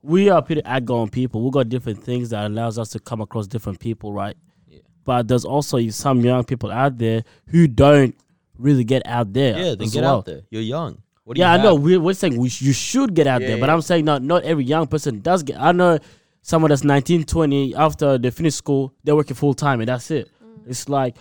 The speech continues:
Speaker 1: and they don't really see their friends from high school. You feel?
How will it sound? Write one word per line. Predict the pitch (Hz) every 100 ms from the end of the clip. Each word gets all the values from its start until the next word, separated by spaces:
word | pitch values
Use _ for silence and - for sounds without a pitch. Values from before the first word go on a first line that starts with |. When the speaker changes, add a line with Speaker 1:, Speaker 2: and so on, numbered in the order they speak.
| _
Speaker 1:
and | 127
they | 156
don't | 165
really | 160
see | 139 151
their | 135
friends | - - 156 139
from | 135 120
high | 113 131
school. | 135 - 101 - _
You | - 110
feel? | - 135